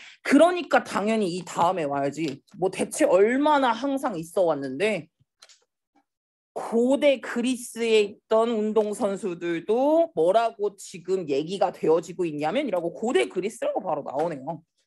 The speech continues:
고대 그리스에 있는 이런 그 운동선수들도 역시나 마찬가지로 뭐를 했다라고 지금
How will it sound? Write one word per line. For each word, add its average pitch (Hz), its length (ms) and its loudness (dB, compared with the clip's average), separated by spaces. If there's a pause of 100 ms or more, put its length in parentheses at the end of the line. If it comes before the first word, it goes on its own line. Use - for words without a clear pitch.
(360)
고대 277 260 -4
그리스에 285 580 -4
있는 226 260 -6
이런 180 280 -2
그 170 120 -4
운동선수들도 226 1000 -2
역시나 175 360 -4
마찬가지로 170 520 -4
뭐를 220 420 2
했다라고 220 500 0
지금 165 640 -4